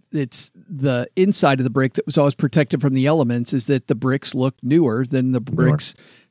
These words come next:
Speaker 1: coming up to it. It's
Speaker 2: How about
Speaker 1: pretty,
Speaker 2: that?
Speaker 1: pretty wild. Probably not true,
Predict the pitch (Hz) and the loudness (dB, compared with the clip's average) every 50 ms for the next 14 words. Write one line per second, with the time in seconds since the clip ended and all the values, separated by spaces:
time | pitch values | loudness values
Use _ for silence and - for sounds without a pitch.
0 | _ - 147 131 131 127 131 123 - - 107 110 113 - _ _ _ _ _ _ | _ -2 0 2 2 2 0 -2 -4 -6 -6 -6 -8 -10 _ _ _ _ _ _
1 | _ _ _ - - - 151 123 113 110 - - - - _ _ _ _ _ - | _ _ _ -14 -4 -2 0 0 0 -2 -4 -8 -10 -10 _ _ _ _ _ -6
2 | 160 151 143 131 131 123 110 107 - _ _ _ _ _ _ _ _ _ _ _ | -2 -2 0 0 0 -2 -2 -6 -10 _ _ _ _ _ _ _ _ _ _ _
3 | _ _ _ _ _ _ _ _ _ _ _ _ _ _ 208 202 196 185 165 143 | _ _ _ _ _ _ _ _ _ _ _ _ _ _ 2 4 4 4 4 4
4 | 139 135 - - 139 127 131 156 | 2 0 0 0 0 0 0 0